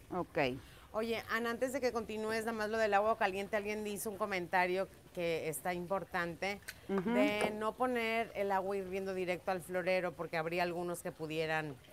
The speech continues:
Speaker 2: tronar por de cristal, sino
Speaker 1: Ah,
Speaker 2: que lo hagan.
Speaker 1: espérenme. No, no, no. <laughs> Qué excelente observación. Las hortensias no se ponen en agua hirviendo, para nada. Las ho-,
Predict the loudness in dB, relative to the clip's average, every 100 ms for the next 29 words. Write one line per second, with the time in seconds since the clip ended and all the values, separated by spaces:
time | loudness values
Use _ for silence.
0 | -12 -6 -2 0 0 -2 -6 -6 -8 -10
1 | 0 0 0 6 8 8 10 10 12 12
2 | 10 8 6 4 -4 -20 -20 -10 2 8
3 | 12 12 12 8 4 6 10 12 12 12
4 | 8 4 4 4 0 12 12 12 10 10
5 | 12 12 12 12 8 12 12 12 10 8
6 | 8 10 10 6 6 6 6 6 -2 -16
7 | -18 -18 -18 -18 6 10 10 8 10 10
8 | 10 8 6 10 10 10 4 8 10 12
9 | 12 10 10 8 10 6 6 6 8 10
10 | 8 6 2 -18 -20 -20 0 8 10 10
11 | 10 12 12 12 6 2 -14 -20 -20 -18
12 | 8 10 10 6